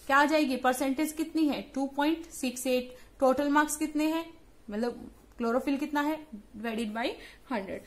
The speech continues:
तो जब आप इसको सॉल्व करते हैं तो जो वैल्यू निकल के आती है वो आती है बच्चे ज़ीरो पॉइंट ज़ीरो फ़ाइव फ़ोर ग्राम। तो ये क्या निकल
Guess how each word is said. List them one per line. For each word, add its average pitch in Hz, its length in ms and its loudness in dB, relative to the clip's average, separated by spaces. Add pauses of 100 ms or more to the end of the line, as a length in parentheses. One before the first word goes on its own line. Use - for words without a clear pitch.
(180)
तो 311 80 0
जब 349 140 2
आप 349 160 2
इसको - 380 -2
सॉल्व 269 260 4
करते 262 320 0
हैं 302 140 0
तो 349 80 -2
जो 311 140 0
वैल्यू 254 300 2
निकल 302 260 2
के 269 120 -2
आती 226 300 0
है 302 60 2
वो 302 120 4
आती 233 240 2
है 254 80 -2
बच्चे 254 220 -2
ज़ीरो 262 360 2 (120)
पॉइंट 262 300 -2
ज़ीरो 247 400 0 (140)
फ़ाइव 254 300 -2 (140)
फ़ोर 254 220 0 (180)
ग्राम। 175 200 -6 (360)
तो 311 60 6
ये 277 200 6
क्या 339 160 2
निकल 302 300 4